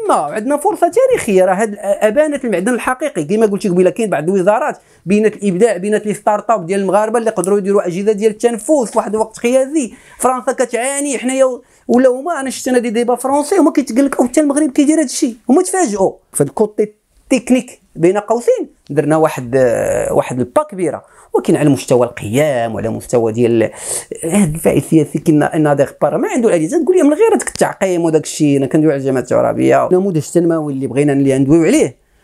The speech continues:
راه ما يمكنش نديروا نموذج تنموي ناجح بف-، بسياسيين فاشلين. راه خاص النخب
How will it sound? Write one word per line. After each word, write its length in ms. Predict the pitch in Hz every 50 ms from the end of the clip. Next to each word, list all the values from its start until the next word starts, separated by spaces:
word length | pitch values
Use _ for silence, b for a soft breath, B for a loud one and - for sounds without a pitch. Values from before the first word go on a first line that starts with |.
| b b b -
راه 240 | 156 170 165 147 151
ما 100 | 165 190
يمكنش 640 | 202 208 214 214 214 - 269 285 269 - - - - _ _ -
نديروا 380 | 165 165 170 202 202 185 180
نموذج 420 | 180 180 175 175 175 156 147 143 -
تنموي 380 | - 165 165 165 160 165 170 160
ناجح 420 | 165 170 170 175 202 285 277 202
بف-، 340 | 151 156 - - 175 160 -
بسياسيين 720 | 151 160 170 147 - - 180 180 180 180 - 226 277 269
فاشلين. 460 | 196 - 156 - - 127 104 90 - - b b b b b b b b
راه 80 | - 180
خاص 280 | 175 - 220 202 - -
النخب 460 | 202 214 262 269 - - 302 311 277